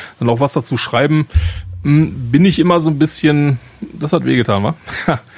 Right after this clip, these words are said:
Bin ich immer so ein bisschen skeptisch, muss ich sagen, weil dann immer so gefährliches Halbwissen glänzt und, äh, wenn ich darauf dann die Entscheidung treffe, äh, bin ich immer skeptisch, muss ich sagen.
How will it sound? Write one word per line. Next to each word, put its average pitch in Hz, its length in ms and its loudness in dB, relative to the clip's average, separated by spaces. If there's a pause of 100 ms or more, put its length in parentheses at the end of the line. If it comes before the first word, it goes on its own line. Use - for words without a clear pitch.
(400)
Bin 131 220 0
ich 143 100 0
immer 143 140 2
so 127 80 -2
ein 131 60 0
bisschen 131 180 0
skeptisch, 131 440 -2
muss 117 120 -2
ich 107 100 -4
sagen, 117 300 -2
weil 113 160 2
dann 120 160 0
immer 123 240 0
so 120 240 -2
gefährliches 127 560 0
Halbwissen 135 540 0
glänzt 123 480 0
und, 120 440 0
äh, 113 300 0
wenn 117 140 0
ich 113 100 -4
darauf 120 280 0
dann 127 200 -2
die 120 60 2
Entscheidung 117 400 -2
treffe, 120 260 -4
äh, 117 280 0 (460)
bin 139 220 2
ich 147 100 4
immer 143 200 2
skeptisch, - 480 -10
muss 98 160 -8
ich 95 120 -10
sagen. - 200 -10